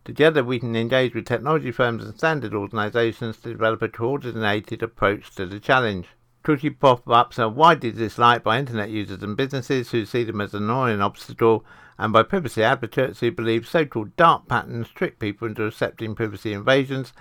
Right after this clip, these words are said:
rather than reading through pages of settings on every website. "I often hear people say they're tired of having to engage with so many cookie pop-ups," Ms Denham said.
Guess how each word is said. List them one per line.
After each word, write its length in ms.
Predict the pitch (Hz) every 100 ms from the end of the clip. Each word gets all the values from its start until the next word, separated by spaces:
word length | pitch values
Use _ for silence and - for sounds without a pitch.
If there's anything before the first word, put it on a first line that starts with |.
| - - -
rather 240 | 139 120
than 160 | 123 120
reading 340 | 113 107 107
through 200 | - 117
pages 380 | - 110 104 104
of 100 | 101
settings 340 | 101 - 107
on 140 | 104 95
every 200 | 90 98
website. 540 | 131 127 - 101 92 - _ _ _
"I 100 | 101
often 280 | 123 - 123
hear 160 | 107 98
people 300 | 123 113 113
say 240 | - 120
they're 180 | 117 107
tired 340 | - 143 147
of 60 | 110
having 220 | 98 101
to 100 | 101
engage 320 | 104 104 107
with 120 | 117 -
so 140 | 104
many 280 | 104 104 104
cookie 300 | 107 - 117
pop-ups," 540 | 160 151 131 107 -
Ms 260 | 110 101 92
Denham 320 | 110 98 92
said. 280 | 110 87